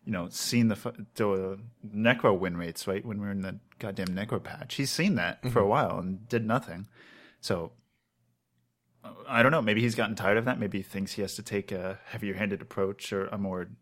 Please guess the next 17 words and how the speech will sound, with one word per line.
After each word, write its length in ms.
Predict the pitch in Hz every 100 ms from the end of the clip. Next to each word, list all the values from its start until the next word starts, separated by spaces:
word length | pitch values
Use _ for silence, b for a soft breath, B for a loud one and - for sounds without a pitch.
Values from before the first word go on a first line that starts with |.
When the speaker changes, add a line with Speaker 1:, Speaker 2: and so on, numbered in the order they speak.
| -
Speaker 1:
like, 160 | - 101 b b b b 104
active 320 | 101 - 104
approach, 400 | 107 110 110 -
just 140 | 117
a 60 | 101
more 120 | 92
regular 360 | 92 98 104 107
approach. 520 | 110 110 120 - - b b b
That 160 | 120 -
could 160 | 135
be 120 | 131
a 40 | 127
good 140 | 113
Speaker 2:
Mm. 40 | 95
Speaker 1:
thing, 320 | 98 95 98
but 220 | 98 87 - _ _ _
it's 180 | 110 -